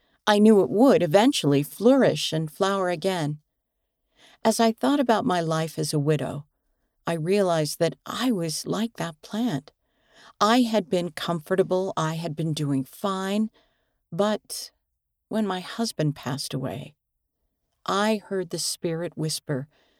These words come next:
that I was entering a new phase of growth. I still had things I needed to learn and do in this life.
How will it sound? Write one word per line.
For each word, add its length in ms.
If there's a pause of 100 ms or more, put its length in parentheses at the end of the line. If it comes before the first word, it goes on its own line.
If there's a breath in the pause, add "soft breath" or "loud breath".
(260)
that 120
I 180
was 280
entering 560
a 120
new 340
phase 480
of 160
growth. 560 (800 soft breath)
I 220
still 460
had 280
things 540
I 280
needed 340
to 140
learn 440 (540 soft breath)
and 280
do 280
in 140
this 220
life. 440